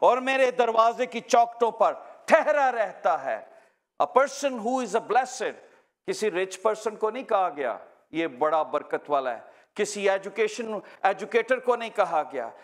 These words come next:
किसी इकोनॉमिस्ट को नहीं कहा गया, किसी बड़े बादशाह को नहीं कहा गया, किसी ऐसे शख्स को ब्लेस्ड नहीं कहा गया, किसी ऐसे शख्स को नहीं कहा गया जो बड़ा स्मार्ट है, जो बड़ा अच्छा बोल सकता है।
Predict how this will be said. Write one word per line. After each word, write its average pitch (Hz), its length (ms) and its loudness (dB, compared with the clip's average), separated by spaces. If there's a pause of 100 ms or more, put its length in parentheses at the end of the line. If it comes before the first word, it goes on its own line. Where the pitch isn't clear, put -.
(100)
किसी 226 260 -2
इकोनॉमिस्ट 240 640 0
को 240 100 0
नहीं 220 140 -8
कहा 170 280 -2
गया, 143 220 -6 (320)
किसी 226 220 -4
बड़े 220 220 0
बादशाह 226 460 2
को 269 140 -4
नहीं 240 200 -6
कहा 175 300 0
गया, 135 240 -6 (380)
किसी 294 380 0
ऐसे 262 320 0
शख्स - 360 -2
को 262 500 2
ब्लेस्ड 262 580 0
नहीं 269 160 -2
कहा 269 300 4
गया, 262 260 2 (1300)
किसी 277 340 0
ऐसे 262 300 0
शख्स - 320 -2
को 277 120 2
नहीं 254 200 -2
कहा 247 280 4
गया 226 460 -2
जो 240 120 6
बड़ा 247 200 2
स्मार्ट 240 580 0
है, 226 420 -2
जो 247 100 6
बड़ा 254 160 6
अच्छा 262 280 2
बोल 277 300 2
सकता 254 420 0
है। 175 380 -4